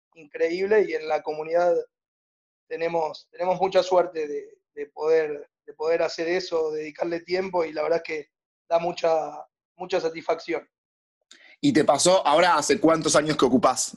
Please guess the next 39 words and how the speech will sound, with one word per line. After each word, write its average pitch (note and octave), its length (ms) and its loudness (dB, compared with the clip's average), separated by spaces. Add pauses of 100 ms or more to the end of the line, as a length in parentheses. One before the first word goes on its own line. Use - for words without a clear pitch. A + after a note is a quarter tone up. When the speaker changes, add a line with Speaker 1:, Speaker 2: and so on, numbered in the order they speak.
Speaker 2:
el A#2 260 4
rol A#2 200 2
que A2+ 60 -4
ocupás? A2 460 0 (1700)
Speaker 1:
Y D#3+ 80 -20
el E3+ 160 -8
rol G3 300 2
de, F3+ 380 0
de E3 180 -10
director E3+ 480 -6
de F#3 100 -4
juventud F3 460 -2
y F#3+ 60 2
escuela F#3 320 0
de F3+ 60 2
Madrid E3+ 360 0
Gym G3+ 260 -10
ya F3+ 160 -6
hace D#3 500 -10 (920)
cuatro - 360 -10
o - 20 -6
cinco F3+ 340 -2
años, F3 240 0
creo E3+ 180 0
que E3+ 80 -6
este E3+ 120 -10
es - 120 -12
el D#3 180 -12
quinto, G3+ 680 -6 (600)
eh, C#3 760 -4 (300)
y D3+ 100 -12
el D3 140 -8
rol E3+ 260 2
de, D#3+ 340 -2
de D3+ 100 -8
director D3+ 500 -4
de E3 120 2
alianzas E3 760 2
institucionales, E3+ 1400 0